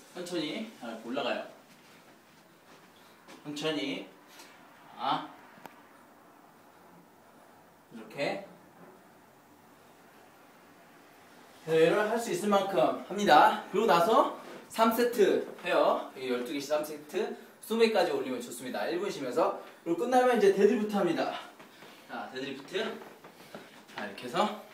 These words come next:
자, 데드리프트. 이렇게. 천천히.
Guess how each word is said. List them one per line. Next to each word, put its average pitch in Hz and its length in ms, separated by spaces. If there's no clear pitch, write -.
자, 107 160
데드리프트. 117 560
이렇게. - 200
천천히. - 500